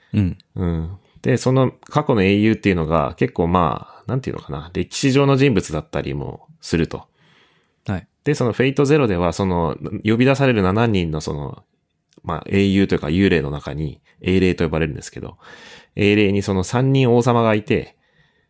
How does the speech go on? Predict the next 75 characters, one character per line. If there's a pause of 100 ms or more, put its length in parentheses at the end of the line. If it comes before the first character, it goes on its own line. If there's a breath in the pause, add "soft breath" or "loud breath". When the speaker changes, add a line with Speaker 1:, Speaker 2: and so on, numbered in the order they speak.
(340)
Speaker 2:
た
ま
た
ま
王
様
を
や
っ
て
た
っ
て
人
が
三
人
こ
う
い
る
ん
だ
け
ど、
そ
の (420)
第
十
一
話
の
そ
の
聖
杯
問
答
っ
て
の
は、
そ
の
三
人
の
王
様
が、 (640 soft breath)
こ
う、
自
分
た
ち
の、
こ
う、 (100)
王
の、 (360)
な
ん
て
い
う
の
か
な、 (220)
覇
道
と
い
う
か、